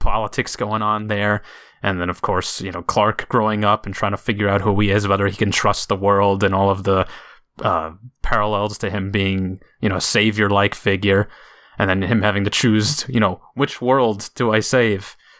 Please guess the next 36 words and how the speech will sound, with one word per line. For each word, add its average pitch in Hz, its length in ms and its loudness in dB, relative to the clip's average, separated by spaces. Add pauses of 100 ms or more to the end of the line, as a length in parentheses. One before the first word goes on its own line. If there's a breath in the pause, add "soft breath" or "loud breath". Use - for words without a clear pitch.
(100)
Do, 95 140 2
do 98 180 0
I 98 80 4
let 104 240 0
Krypton 113 480 -2
try 117 160 0
to 113 80 0
restart, 110 540 0
or, 95 280 -2 (240 loud breath)
you 113 80 0
know, 92 180 -2
Earth?" - 540 -2 (580)
And 110 160 -6
then, 104 140 2
uh, 95 40 4
you 101 100 2
know, 90 120 2
Dawn 110 220 2
of 107 80 -2
Justice, 110 380 -2
of 98 100 -10
course, 104 200 -2
had 104 120 0
a 95 40 0
lot 107 200 2
of 120 100 -4
themes 104 320 -4
and 98 100 0
a 95 40 0
lot 95 160 0
of - 60 -8
plot 95 260 -4
threads 101 300 -6
that 95 160 0
weren't 98 260 0
continued. 98 580 -2